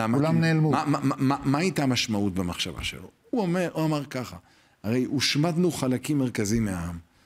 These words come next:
Speaker 1: היהדות הייתה מאוד מאוד חלשה, מתנצלת, לא,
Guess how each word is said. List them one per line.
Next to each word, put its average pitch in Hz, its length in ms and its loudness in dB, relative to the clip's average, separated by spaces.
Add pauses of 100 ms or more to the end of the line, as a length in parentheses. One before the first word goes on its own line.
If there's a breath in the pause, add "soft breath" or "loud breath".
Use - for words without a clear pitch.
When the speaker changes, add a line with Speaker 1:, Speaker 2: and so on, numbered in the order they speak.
(460 soft breath)
Speaker 1:
היהדות 113 460 0
הייתה 117 340 0 (140)
מאוד 113 420 0
מאוד 110 480 0
חלשה, 101 720 -2
מתנצלת, 104 1080 0
לא, 110 400 2